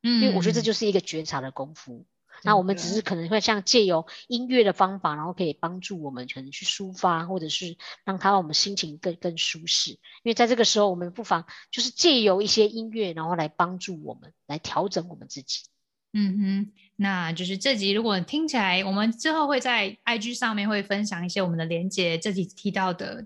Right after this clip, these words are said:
Speaker 1: 连结，然后大家喜欢的可以，也可以分享在你们，我们的那个I G上面一些连结，你们喜欢听的音乐给我们，我们也是都一起欢迎来听听看大家喜欢的听乐，音乐。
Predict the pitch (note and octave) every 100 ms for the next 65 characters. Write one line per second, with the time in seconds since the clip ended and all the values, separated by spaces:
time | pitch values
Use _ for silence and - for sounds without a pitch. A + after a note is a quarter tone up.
0 | - G3 F#3 F#3+ F#3+ G#3+ A3+ G3+ F#3+ -
1 | - - - G#3 A3 F#3+ F#3+ F#3+ F3 F#3+
2 | E3+ - F3 A#3+ A3 A3 A3 G#3 E3+ G3+
3 | F3 D#3 D3+ D#3 - - F3+ F3 E3+ E3+
4 | F3 G3 G3 F#3 F3+ F#3+ F#3+ G3+ A3 G3
5 | F#3+ F3+ F#3+ F3+ E3 E3 D#3+ D#3 - F3+
6 | F3+ A3 A3+ F#3 F#3 G3+ G3 G3 G#3+ -
7 | G3 F#3+ F3 E3 F#3+ F3+ F3 D#3 - G3+
8 | G#3+ - - - G3+ G3 A3 - G3+ F#3
9 | F#3 G#3 G3 F3 F3+ G#3+ A3+ A3+ G3+ G3
10 | G3 F#3+ F#3 G3 F#3+ B3 C#4+ G#3+ F#3+ A3+
11 | A#3+ A#3 -